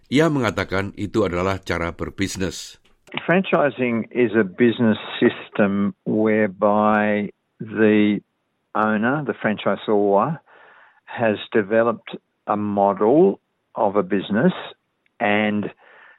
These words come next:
Speaker 2: sells the rights to, um, to use that model to, to others to expand the footprint of that business.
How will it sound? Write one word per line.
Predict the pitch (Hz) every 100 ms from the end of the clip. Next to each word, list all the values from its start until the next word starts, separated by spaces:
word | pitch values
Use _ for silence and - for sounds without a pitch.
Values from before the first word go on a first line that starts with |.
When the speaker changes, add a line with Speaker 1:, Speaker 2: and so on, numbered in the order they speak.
| _ - -
Speaker 2:
sells | 127 123 120 113 107 - - _
the | 101 110
rights | 98 107 113 107 - - - _ - -
to, | 117 110 104 104 - _
um, | 107 98 98 95 95 - _ - - -
to | 117
use | 101 110 113 113 101
that | - 95 -
model | 98 98 101 92 98 - _ _ _ - -
to, | 110 101 - -
to | - 101
others | 98 92 87 90 - -
to | 104
expand | 90 - 117 104 101 92
the | 92
footprint | 104 - 104 90
of | 85
that | 85 -
business. | 95 - 80 82